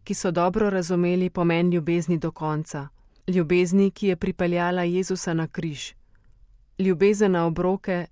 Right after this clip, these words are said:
ljubezen po deležih ne obstaja. Popolna ljubezen pa je to,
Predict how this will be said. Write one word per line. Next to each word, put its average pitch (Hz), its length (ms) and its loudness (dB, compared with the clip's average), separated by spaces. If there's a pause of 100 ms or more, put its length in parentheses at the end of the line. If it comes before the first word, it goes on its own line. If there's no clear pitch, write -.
ljubezen 190 540 2
po 180 140 -4
deležih 180 640 0
ne 190 220 2
obstaja. 147 600 -6 (260)
Popolna 185 460 2
ljubezen 175 600 0
pa 180 120 -6
je 165 140 -2
to, 185 300 -2